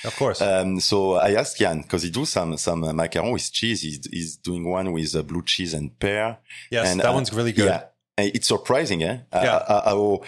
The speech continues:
Speaker 2: people are always scared of blue cheese, but when you pair it with something sweet,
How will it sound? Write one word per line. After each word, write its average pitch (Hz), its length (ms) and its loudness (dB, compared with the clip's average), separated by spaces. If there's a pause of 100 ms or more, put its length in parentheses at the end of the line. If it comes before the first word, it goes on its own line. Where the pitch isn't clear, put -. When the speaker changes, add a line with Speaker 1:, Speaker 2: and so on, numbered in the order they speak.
(280)
Speaker 2:
people 139 240 2
are 101 40 4
always 104 300 2
scared 113 340 2
of 90 200 -2
blue 98 160 0
cheese, 90 320 0
but 82 220 0
when 98 280 -2
you 95 240 -2 (280)
pair 135 220 2
it 131 140 -2
with 95 120 0
something 82 360 -2
sweet, - 580 -4